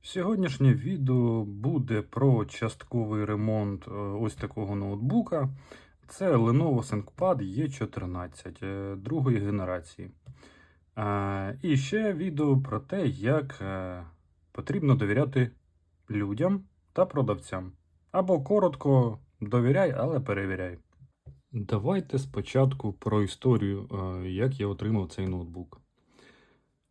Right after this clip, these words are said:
На Skylots, е, я думаю, багато хто про нього знає, а якщо хтось не знає, це типу платформа, на якій можна вигравати аукціони.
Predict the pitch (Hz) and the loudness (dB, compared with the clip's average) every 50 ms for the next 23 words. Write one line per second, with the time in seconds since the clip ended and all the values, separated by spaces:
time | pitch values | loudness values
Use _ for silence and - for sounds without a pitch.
0 | _ - - 131 151 139 135 - 143 151 185 214 240 247 233 - - - - - | _ -2 0 2 2 2 2 2 2 2 4 6 6 6 6 4 2 -10 -14 -10
1 | - - 117 113 110 110 107 104 104 104 123 175 175 120 110 120 117 113 110 107 | 0 2 4 4 6 6 4 4 4 2 2 2 2 4 6 6 6 6 6 6
2 | 104 98 110 110 110 113 107 - - - - - 95 - 113 104 104 104 123 139 | 4 4 2 4 4 4 4 2 0 -10 -8 -8 -6 -2 0 0 2 4 4 4
3 | 139 196 214 208 196 160 139 127 120 110 107 - - - 101 - - 104 - - | 4 4 4 4 4 4 4 4 4 4 2 -2 -6 -8 -6 -4 -4 -6 -4 -2
4 | 135 135 - - 214 208 196 180 170 151 135 - - - 180 180 175 170 160 156 | -4 -4 0 2 2 2 4 4 2 0 -2 -6 -6 -4 0 2 4 4 4 6
5 | 147 139 131 131 135 - - - 123 117 - 123 - 135 165 165 - - - 247 | 6 4 4 2 2 -2 2 4 4 4 4 0 0 0 0 0 0 4 6 8
6 | 233 214 202 190 180 175 170 160 156 151 139 135 113 110 113 120 120 117 110 - | 8 10 8 8 8 6 6 4 4 2 2 2 2 4 4 6 6 4 4 4
7 | 190 190 151 110 113 139 135 123 117 113 107 95 90 95 95 87 98 98 104 131 | 2 4 6 6 6 6 4 4 4 2 2 0 0 -2 -4 -2 -2 0 0 2
8 | 160 151 135 135 120 - - 110 110 110 - - - - 104 98 95 92 90 90 | 0 0 0 -2 -2 -2 0 0 -2 -2 -4 -6 -6 -4 -4 -2 -2 -2 -4 -4
9 | 92 | -6